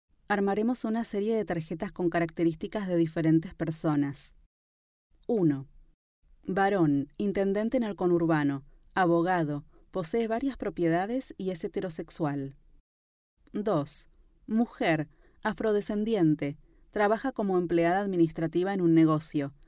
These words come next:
es heterosexual, de clase media, alquila. Tres. Mujer, lesbiana, periodista, ciega, posee varias propiedades, vive en Recoleta.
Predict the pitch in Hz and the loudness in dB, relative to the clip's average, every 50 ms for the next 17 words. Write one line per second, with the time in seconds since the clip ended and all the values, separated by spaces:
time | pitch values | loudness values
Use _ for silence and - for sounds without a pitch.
0 | _ - - - 208 190 165 214 190 - 180 165 160 160 - 160 - - - 180 | _ -20 -8 -6 -4 -2 -2 -2 -2 -2 -2 -2 0 -2 -4 -6 -6 -4 -2 0
1 | 170 156 151 147 156 - - 165 170 170 - 175 175 170 - - 170 165 165 160 | 0 0 0 -2 -4 -6 -4 -2 -2 0 0 -2 -4 -4 -2 0 4 6 6 6
2 | 165 170 180 196 220 254 - _ - 220 214 214 208 - - 170 156 143 139 139 | 6 6 4 0 -2 -4 -8 _ -8 -6 -6 -6 -8 -8 -4 -2 -2 -2 -2 -4
3 | 139 - _ - _ - - _ _ _ _ _ _ _ _ _ _ _ _ _ | -8 -12 _ -20 _ -20 -20 _ _ _ _ _ _ _ _ _ _ _ _ _
4 | _ - - - 208 214 185 160 160 - - - - - - _ _ _ _ _ | _ -16 -8 -4 -2 -2 0 -2 -4 -6 -10 -14 -16 -20 -20 _ _ _ _ _
5 | _ _ _ _ _ _ _ _ _ _ _ _ - 214 226 233 - - - 208 | _ _ _ _ _ _ _ _ _ _ _ _ -2 -2 -2 -2 -2 -4 -2 0
6 | 165 156 151 139 - _ _ _ _ - 214 226 214 208 196 220 208 175 156 151 | 0 0 -2 -4 -10 _ _ _ _ -4 -2 -2 -4 -4 -4 -2 -2 0 2 2
7 | 147 143 143 139 - - - _ _ _ _ 202 202 196 202 196 190 185 220 180 | 2 0 -2 -6 -10 -16 -20 _ _ _ _ 2 2 4 4 2 2 0 -2 -6
8 | - - - 165 151 156 160 - - - _ - - - 226 214 196 180 160 156 | -8 -8 -6 -4 -4 -4 -6 -10 -16 -20 _ -20 -10 -4 -2 -2 0 0 -2 -2
9 | 147 147 - - _ _ _ _ _ _ _ _ - 202 196 160 - 233 226 214 | -4 -6 -10 -16 _ _ _ _ _ _ _ _ -2 -2 -2 0 0 0 0 2
10 | 202 214 220 262 277 247 - - 233 214 - 190 180 175 165 156 151 147 147 151 | 0 0 0 -2 -2 -4 -4 -6 -6 -4 -2 0 2 2 2 2 2 0 -2 -4
11 | - - - - _ _ _ _ - 180 180 170 185 196 196 196 185 - 180 175 | -6 -12 -16 -20 _ _ _ _ -4 -2 -2 0 0 -2 -2 -4 -2 0 2 2
12 | 170 156 151 - 151 143 143 - | 2 2 0 -2 -4 -6 -6 -8